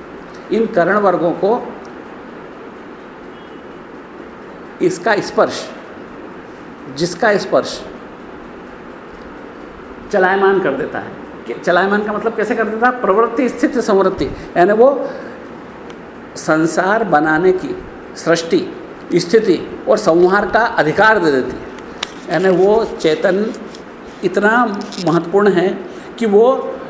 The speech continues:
इन मूढ़ वर्ग को भी सृष्टि, स्थिति, संहार का अधिकार दे देती है। जैसे कि मैं किसी चीज़ को देखता हूँ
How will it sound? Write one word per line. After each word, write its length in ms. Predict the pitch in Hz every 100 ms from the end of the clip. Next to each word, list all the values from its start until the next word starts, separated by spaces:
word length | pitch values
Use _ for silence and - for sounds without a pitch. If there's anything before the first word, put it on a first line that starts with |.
| - - -
इन 160 | 262 254 190
मूढ़ 260 | 202 247
वर्ग 300 | 233 202 202 202
को 100 | 196
भी 180 | 190 233 247 127 - - - - - - - - - - - - - - -
सृष्टि, 520 | - 202 196 247 220
स्थिति, 300 | 208 202 208
संहार 340 | 165 156 156
का 100 | 147
अधिकार 340 | 131 135 131 123
दे 100 | 117
देती 100 | -
है। 1600 | - - - - - - - - - - - - - - - 156
जैसे 240 | 170 196
कि 100 | 185
मैं 160 | 196 202
किसी 200 | 196 208
चीज़ 260 | 208 196
को 80 | -
देखता 300 | 202 170 -
हूँ 200 | 180 123